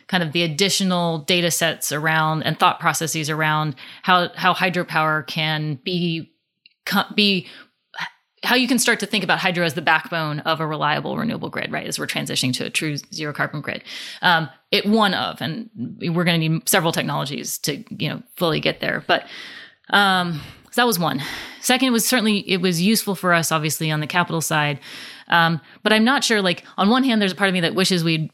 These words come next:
ra-, you know, been a little bit more ambitious at that time coming off of that and raised more. But the flip side is, is that, which I think you just have to always acknowledge, is that potentially we wouldn't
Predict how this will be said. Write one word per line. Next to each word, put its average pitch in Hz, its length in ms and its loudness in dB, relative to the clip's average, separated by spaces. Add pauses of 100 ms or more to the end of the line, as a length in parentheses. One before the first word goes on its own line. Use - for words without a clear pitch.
ra-, 175 140 2
you 170 300 0
know, - 240 -2 (240)
been 175 180 2
a 165 40 2
little 160 180 2
bit 151 60 0
more 156 140 2
ambitious 160 400 2
at 151 80 -2
that - 160 2
time 151 500 0
coming 160 240 -2
off 185 160 4
of 160 120 -4
that 156 180 2
and 147 120 -2
raised 180 300 2
more. 151 380 -2 (400)
But 190 120 2
the 196 60 -2
flip 247 220 2
side 185 240 2
is, 170 180 2
is 165 140 -2
that, 151 280 2 (1400)
which 180 180 -2
I 165 60 2
think 175 260 -4
you 175 100 -2
just 165 200 0
have 170 100 0
to 165 80 2
always 160 220 2
acknowledge, 180 420 4
is 156 140 -2
that 156 440 0
potentially 214 540 2
we 180 160 0
wouldn't 185 540 -2